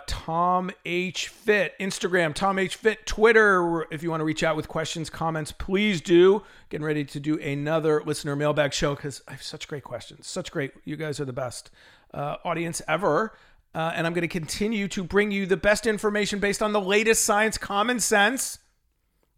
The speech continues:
And I'm gonna constantly say, "It depends," which very few people in this industry say. It depends on so many factors.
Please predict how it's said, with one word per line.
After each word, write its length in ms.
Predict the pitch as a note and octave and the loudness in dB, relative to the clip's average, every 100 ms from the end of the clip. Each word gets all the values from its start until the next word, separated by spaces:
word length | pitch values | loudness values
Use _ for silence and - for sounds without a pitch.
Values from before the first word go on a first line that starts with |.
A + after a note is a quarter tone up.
| - | -8
And 100 | F#3+ | -2
I'm 120 | G#3+ | 0
gonna 160 | A#3 B3+ | 4 2
constantly 500 | - A3 B3 - C#4+ | 4 2 2 2 0
say, 240 | - G#3+ | 4 4
"It 100 | A3+ | 4
depends," 760 | C#4 - C#4+ F#4 D#4+ A3 - - _ _ | 2 0 2 2 2 0 -2 -8 _ _
which 280 | D4 - F#3 - - | -2 -2 -4 -14 -8
very 380 | F#3+ C#4 E4+ | 8 10 12
few 180 | - C4+ | 8 2
people 380 | - C#4+ C#4+ A3 | 0 -2 0 4
in 80 | A3+ | 4
this 160 | A#3 | 2
industry 460 | F#3+ F#3+ G#3+ - B3+ | -2 -2 -6 -6 -6
say. 600 | A3 C4 F#4+ B3+ F3 C#3 _ _ _ _ _ _ - | -4 0 2 2 0 -4 _ _ _ _ _ _ -8
It 100 | A#3+ | -4
depends 540 | E4 - C4 D#4+ B3 | -4 0 0 0 0
on 120 | G#3 G3+ | 0 0
so 280 | - A3+ | 4 4
many 180 | B3 C4 | 4 0
factors. 880 | B3 B3 C4 - B3+ A#3+ A3 F3 - | 2 2 0 0 2 2 2 0 -8